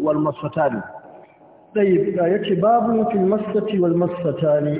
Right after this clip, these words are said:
Speaker 2: babi mai magana akan tsutsa ɗaya ko tsutsa biyu. An je da yaro, ah, mun ji duk abin da ke haramta wa a nasaba yana haramta a shayarwa. To,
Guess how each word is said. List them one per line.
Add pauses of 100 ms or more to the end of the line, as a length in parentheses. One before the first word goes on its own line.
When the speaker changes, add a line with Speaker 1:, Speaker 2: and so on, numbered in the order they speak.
(120)
Speaker 2:
babi
mai
magana (120)
akan
tsutsa (100)
ɗaya (100)
ko
tsutsa (100)
biyu. (720)
An
je
da
yaro, (160)
ah,
mun
ji
duk
abin
da
ke
haramta
wa
a
nasaba
yana
haramta
a
shayarwa. (800)
To,